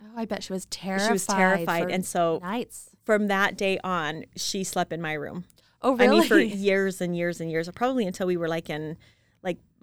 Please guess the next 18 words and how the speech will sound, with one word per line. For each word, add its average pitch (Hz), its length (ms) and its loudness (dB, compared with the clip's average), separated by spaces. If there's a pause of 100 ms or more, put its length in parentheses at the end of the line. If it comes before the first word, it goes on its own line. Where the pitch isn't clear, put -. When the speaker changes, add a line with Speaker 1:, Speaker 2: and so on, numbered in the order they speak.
(120)
Speaker 2:
middle 180 220 -4
school, 160 260 -6
high 160 180 -8
school. - 440 -10
Speaker 1:
Oh, 240 140 -8
Speaker 2:
Like, 220 200 -6
Speaker 1:
wow. 247 80 -4
Speaker 2:
all, 170 280 0
yeah, 170 340 -6
'cause - 140 -12
she - 100 -10
was 160 120 -10
terrified. - 520 -10
Speaker 1:
Oh, 220 180 -6
my 208 160 -6
gosh. 175 760 -8
Speaker 2:
So, - 280 -10
yeah, 214 360 -6